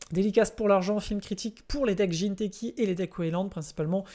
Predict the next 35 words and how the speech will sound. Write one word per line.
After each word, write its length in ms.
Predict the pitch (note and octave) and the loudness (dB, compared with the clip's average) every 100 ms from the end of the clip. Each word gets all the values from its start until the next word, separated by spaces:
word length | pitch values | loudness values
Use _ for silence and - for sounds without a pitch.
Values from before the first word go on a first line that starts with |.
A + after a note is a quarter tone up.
| - - _ | -20 -20 _
même 140 | F#3+ G3 | 4 4
si 100 | - | 0
ça 120 | E3 | -2
marche 200 | F3 F3+ | -2 -2
également 360 | E3 E3 F#3 | 0 0 0
pas 300 | E3 - F#3+ | -2 4 6
mal 220 | G3 G3 F#3+ | 8 4 2
contre 300 | E3 - F3 | -6 -4 -2
les 140 | D#3+ | 0
decks, 360 | E3 F3+ - - - - - | 0 -2 -4 -16 -20 -20 -2
euh, 160 | D#3+ E3 | 2 2
H 220 | - F#3+ F3 | 6 4 6
B 80 | |
et 460 | G#3 G#3 A3+ G3+ A3 | 4 4 6 4 4
N 160 | F3+ E3 | 2 6
B 60 | |
N, 220 | E3+ A3+ A3+ | 6 6 2
puisque 240 | - G3+ | -4 0
N 320 | G3 F#3 E3+ | 0 0 0
B 40 | E3+ | 2
N 220 | F#3 F3 | 2 2
a 80 | E3 | -2
pas 160 | D#3 | -2
mal 320 | D#3+ E3+ D#3+ | -2 -2 -2
de, 120 | D3 D3 | -4 -4
euh, 720 | D#3+ E3+ D#3 D3 F3 F#3 E3+ | -2 -2 0 -2 -4 -6 -8
d'assets, 680 | F#3 E3 F3 - A3+ G3 - | -8 0 0 2 -2 -4 0
euh, 140 | F3+ | 0
de, 180 | D#3 D#3+ | 2 2
d'agenda, 520 | E3+ F3 F#3+ F3 F#3 | 2 2 2 4 4
euh, 240 | E3+ D#3 D3+ | 4 2 0
casse-bon, 380 | D#3+ D#3 E3 F#3 | -4 -6 -8 -8
enfin 160 | - | -10
surtout 240 | D#3+ - - - | -10 -10 -12 -6
un, 180 | F3 | -6